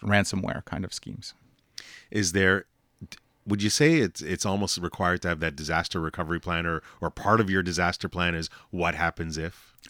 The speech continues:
Speaker 1: A hundred percent. You gotta have scenarios. You gotta run through not only what happens if, if your laptop gets stolen, or if your building catches fire, or if your client's building catches fire. Um, you've gotta take all those things into account and think of ways to deal with it.
Speaker 2: It's, uh, it's, it's, there's no question there's a ton of things to, to think of, and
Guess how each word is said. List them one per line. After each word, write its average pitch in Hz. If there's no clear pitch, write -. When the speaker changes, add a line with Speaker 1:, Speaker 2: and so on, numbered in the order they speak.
Speaker 1:
A 98
hundred 113
percent. -
You 101
gotta 107
have 104
scenarios. 107
You 107
gotta 101
run 101
through 101
not 101
only 101
what 95
happens 101
if, -
if -
your 101
laptop 113
gets 117
stolen, 127
or 95
if -
your 92
building 113
catches -
fire, 131
or 92
if 90
your 92
client's 123
building 98
catches 90
fire. 95
Um, 101
you've 101
gotta 107
take -
all 104
those 110
things 104
into 98
account 113
and 95
think 101
of -
ways 98
to 98
deal 120
with 160
it. -
Speaker 2:
It's, 87
uh, 85
it's, 85
it's, 95
there's 98
no 127
question 90
there's 82
a 80
ton 92
of 82
things 82
to, 85
to 98
think 92
of, 90
and 82